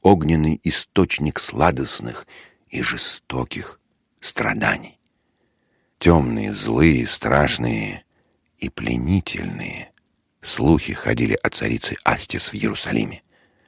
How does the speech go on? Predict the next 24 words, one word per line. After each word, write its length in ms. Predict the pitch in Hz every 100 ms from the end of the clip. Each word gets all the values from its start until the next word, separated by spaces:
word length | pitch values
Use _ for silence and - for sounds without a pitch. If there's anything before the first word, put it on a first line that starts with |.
| _ _ _ _
Родители 460 | - 90 107 104 95
красивых 500 | 90 90 104 90 -
мальчиков 600 | 76 95 - 76 71 -
и 100 | -
девушек 600 | 67 101 80 71 - -
прятали 460 | - - 90 62 64
детей 380 | 65 - 95
от 100 | 62
её 220 | 65 67 73
взгляда. 600 | - - 95 87 - - - - - -
Её 260 | 87 107 -
имя 360 | 113 135 107 95
боялись 580 | 76 95 98 110 92 -
произносить 680 | 95 90 90 85 - 117
на 80 | 95
супружеском 720 | - 98 113 98 95 - 92
ложе, 480 | 87 127 80 69 64 - -
как 200 | 85 80
знак 380 | 67 90 101 -
осквернения 840 | 85 - 82 82 90 107 98 95 92
и 180 | - 92
напасти. 800 | 95 - 120 98 - - - - - - - _ _ _ _
Но 160 | 67 71
волнующее, 1160 | 62 64 57 78 95 65 64 - - - -